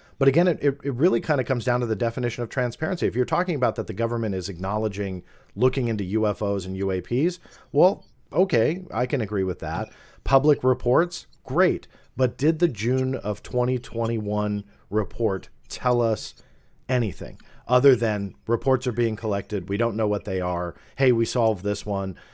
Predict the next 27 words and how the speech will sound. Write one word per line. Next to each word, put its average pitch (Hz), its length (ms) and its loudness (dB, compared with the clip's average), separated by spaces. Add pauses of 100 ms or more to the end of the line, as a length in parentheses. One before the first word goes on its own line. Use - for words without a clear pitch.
(200)
uh, 98 320 0
but 104 200 0
we, 110 280 0
we 110 200 0
can 107 240 -2
now 117 220 2
clearly 107 420 -2
see 117 240 -2
it's 85 140 -6
Congress 175 640 -2 (340)
that's 92 180 -6
getting 110 260 0
the 98 100 -4
information, 90 680 -6 (380)
not 123 300 0
the 127 80 0
general 107 360 0
public? 85 460 -2 (220)
Is 73 140 -12
that 87 220 -8
transparency? 139 840 -4 (880)
So 127 180 2
to 127 140 0
some, 180 320 4
it 131 100 4
might 127 260 0
be. 165 320 0